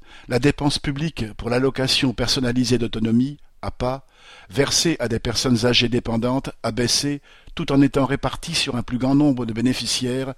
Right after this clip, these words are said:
que l'année précédente. En conséquence, les personnes bénéficiaires de l'apa qui ne sont pas hospitalisées et résident chez elles, trois sur cinq, ont bénéficié en moyenne de moins d'heures d'aide à domicile qu'auparavant.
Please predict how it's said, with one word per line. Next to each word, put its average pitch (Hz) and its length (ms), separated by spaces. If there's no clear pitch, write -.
que - 80
l'année 120 260
précédente. 101 640
En - 100
conséquence, - 720
les 117 120
personnes 165 440
bénéficiaires 139 580
de 117 80
l'apa 135 440
qui 127 80
ne 120 80
sont 131 180
pas 131 220
hospitalisées 131 880
et 110 80
résident 110 340
chez 110 160
elles, 143 380
trois 123 180
sur - 220
cinq, 139 420
ont 135 100
bénéficié 143 760
en 113 100
moyenne 131 500
de 120 120
moins 143 260
d'heures 147 260
d'aide 139 320
à 120 60
domicile 120 500
qu'auparavant. 98 600